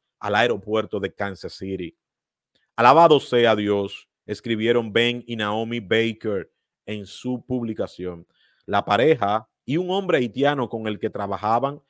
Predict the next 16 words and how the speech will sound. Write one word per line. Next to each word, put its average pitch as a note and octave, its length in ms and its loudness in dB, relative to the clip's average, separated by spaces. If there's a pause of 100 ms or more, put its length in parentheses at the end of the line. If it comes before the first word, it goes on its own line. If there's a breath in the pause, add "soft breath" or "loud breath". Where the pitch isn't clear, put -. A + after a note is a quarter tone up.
(140)
fueron D#3 340 2
asesinados C#3 760 -6
a A#2 160 -6
tiros A2+ 480 -4
la B2+ 120 -4
semana C3+ 380 -6
pasada B2+ 460 -2 (220 soft breath)
por E3+ 280 -2
pandilleros C3 720 -2
en A2+ 160 -6
Puerto G2+ 380 -2
Príncipe B2 680 -6 (240)
después C3 420 -2
de A2+ 100 -4
ser C3 380 -4
atacados B2+ 800 -4